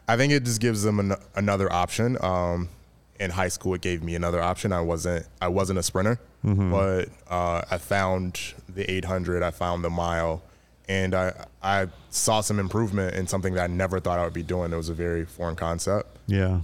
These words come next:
Speaker 1: Um, and then just the other benefits of just, like, mental health, uh,
Speaker 2: Mm-hmm.
Speaker 1: getting that running heart, and just staying in shape.
Speaker 2: Yeah.
Speaker 1: Uh, something to do beyond, uh, high school or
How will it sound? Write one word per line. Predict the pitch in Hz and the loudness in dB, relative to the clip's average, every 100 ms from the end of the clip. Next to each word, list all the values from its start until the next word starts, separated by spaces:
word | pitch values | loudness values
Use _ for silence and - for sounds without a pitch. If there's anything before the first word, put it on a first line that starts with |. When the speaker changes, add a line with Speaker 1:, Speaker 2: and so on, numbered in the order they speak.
| - | 0
Speaker 1:
Um, | 92 92 90 90 90 - _ _ _ _ - | 0 2 0 -2 -4 -10 _ _ _ _ -2
and | 107 | 2
then | 117 | 2
just | 117 110 - | 2 -2 0
the | 107 | 0
other | 92 101 | 2 2
benefits | 95 98 92 92 90 - | 2 0 0 -2 -2 -2
of | 85 80 | -6 -4
just, | - - | -6 -2
like, | 87 85 85 - - - - _ _ _ _ | 0 0 -2 -6 -16 -20 -20 _ _ _ _
mental | - 87 87 92 85 | -12 -6 -2 -2 0
health, | 87 85 82 82 - - - | 0 0 0 -4 -14 -16 -2
uh, | 85 85 92 | 0 2 2
Speaker 2:
Mm-hmm. | 82 85 | 0 -2
Speaker 1:
getting | 90 87 | -4 -4
that | 87 85 | -4 -2
running | 85 | -4
heart, | 87 85 | -2 0
and | 92 | 0
just | 107 123 | -2 -2
staying | - 113 107 | 0 0 0
in | 98 | -2
shape. | - 98 - - _ _ _ | -2 -2 -4 -14 _ _ _
Speaker 2:
Yeah. | - 101 | 0 0
Speaker 1:
Uh, | 87 | 2
something | 95 107 107 | 0 0 0
to | 95 | 0
do | 95 92 | -2 -2
beyond, | 95 92 90 90 85 82 82 - - - - _ _ _ | -2 0 2 0 -2 -4 -6 -10 -16 -20 -20 _ _ _
uh, | 85 82 80 | -4 -2 -2
high | 85 82 | -2 -4
school | - 87 82 82 87 | -6 -8 -10 -12 -16
or | 85 85 85 85 85 | -12 -6 -4 -4 -4